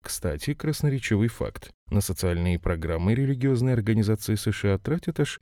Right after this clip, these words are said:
девять миллиардов долларов в год, целых семьдесят пять сотых процента от своего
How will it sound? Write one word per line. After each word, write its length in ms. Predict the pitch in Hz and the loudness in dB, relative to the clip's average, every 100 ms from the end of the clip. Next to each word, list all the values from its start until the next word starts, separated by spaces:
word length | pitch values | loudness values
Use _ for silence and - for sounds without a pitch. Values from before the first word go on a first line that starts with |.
| - | -4
девять 520 | 90 95 85 117 - | 2 2 4 0 2
миллиардов 600 | 147 123 107 98 123 120 | 4 6 6 4 2 2
долларов 460 | 95 92 90 117 113 | 4 4 4 2 0
в 140 | 117 | -2
год, 340 | 101 76 - - | -2 -2 -4 -6
целых 440 | - 90 82 - - | 0 0 0 -4 -10
семьдесят 580 | - 101 87 85 87 80 | 0 2 2 0 -2 -2
пять 240 | - 87 | 0 0
сотых 400 | - 87 80 87 | -2 -4 -4 -6
процента 680 | - 90 - 80 73 78 135 - | -4 -4 -2 -4 -2 0 -2 0
от 160 | 113 | -4
своего 560 | - 107 90 85 95 | 0 2 4 2 2